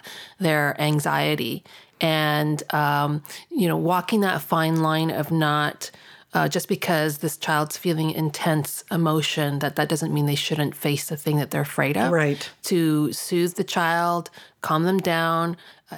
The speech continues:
Speaker 1: teach them strategies to be able to do it for themselves,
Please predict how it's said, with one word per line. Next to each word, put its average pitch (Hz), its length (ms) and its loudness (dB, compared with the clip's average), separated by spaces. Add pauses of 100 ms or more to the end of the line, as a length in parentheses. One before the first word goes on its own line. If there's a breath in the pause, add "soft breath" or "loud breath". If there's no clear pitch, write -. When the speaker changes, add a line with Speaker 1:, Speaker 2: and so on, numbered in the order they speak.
Speaker 1:
teach - 300 -4
them 170 180 2
strategies 160 580 -2
to - 100 -10
be 170 60 -2
able 156 100 0
to 175 80 0
do - 40 4
it - 80 -2
for - 80 -8
themselves, 156 640 0